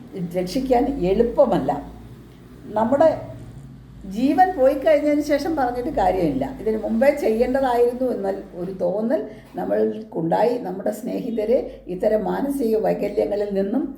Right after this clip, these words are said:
രക്ഷിക്കുകയാണ് വേണ്ടത്. ഇങ്ങനെ പല പേരിലും പലതും പറഞ്ഞ് ഇപ്പോൾ എൻ്റെ സെൻറ്ററിലൊക്കെ വരാറുണ്ട്. അവരെ സൈക്യാട്രി വേണമെങ്കിൽ സൈക്കോ-, സൈക്യാട്രി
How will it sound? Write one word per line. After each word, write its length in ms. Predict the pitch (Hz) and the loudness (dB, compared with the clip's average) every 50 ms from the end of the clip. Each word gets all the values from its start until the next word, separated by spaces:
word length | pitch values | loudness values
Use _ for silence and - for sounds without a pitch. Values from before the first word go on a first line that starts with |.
| - - - - - 180 | -16 -20 -20 -10 -6 -6
രക്ഷിക്കുകയാണ് 640 | 185 180 185 - 302 - 277 262 202 175 170 175 156 143 143 | -6 -4 -4 -4 -4 0 2 4 4 4 4 4 2 2 0
വേണ്ടത്. 340 | 139 135 131 127 120 131 - - - - - _ _ _ _ _ _ _ - | 0 0 -2 -2 -4 -4 -8 -12 -16 -20 -20 _ _ _ _ _ _ _ -4
ഇങ്ങനെ 240 | 247 277 302 339 - - 269 | -2 0 0 0 0 2 2
പല 140 | 254 262 311 320 - | 2 4 4 4 4
പേരിലും 380 | 262 254 254 262 269 285 277 285 262 | 4 4 4 2 0 0 0 2 2
പലതും 340 | 240 247 262 254 285 277 254 | 2 2 2 2 0 2 2
പറഞ്ഞ് 300 | 240 226 220 220 226 285 403 - - | 2 2 2 2 0 0 -2 -4 -8
ഇപ്പോൾ 180 | - - 220 214 214 | -8 -4 -2 -2 -2
എൻ്റെ 220 | 233 233 262 262 247 254 - - - - _ _ - - | 0 0 0 -2 -2 -4 -8 -12 -18 -20 _ _ -4 -2
സെൻറ്ററിലൊക്കെ 580 | 214 214 220 226 240 233 233 214 - 247 202 180 180 | 0 0 2 0 0 0 0 0 2 2 2 2 2
വരാറുണ്ട്. 500 | 175 180 202 220 - 185 170 165 208 302 - - - - - - 151 | 2 2 2 2 0 0 0 0 0 0 -2 -4 -10 -18 -16 -12 -10
അവരെ 220 | 147 202 208 233 311 - - - - - - - - | -6 -2 -2 0 -2 -2 -4 -10 -18 -20 -20 -10 -6
സൈക്യാട്രി 520 | 220 196 196 190 - 220 220 226 226 254 254 226 | -4 -4 -4 0 2 4 4 4 4 2 2 2
വേണമെങ്കിൽ 340 | 214 208 208 202 202 208 226 - | 2 0 -2 -4 -4 -4 -2 -2
സൈക്കോ-, 480 | 320 185 180 - 196 196 202 170 160 - - - - - | -2 -2 0 0 0 2 2 2 0 -2 -4 -10 -6 -2
സൈക്യാട്രി 580 | 208 190 175 175 - 196 196 196 - 202 247 | -2 -2 -2 0 2 2 2 2 0 -2 -4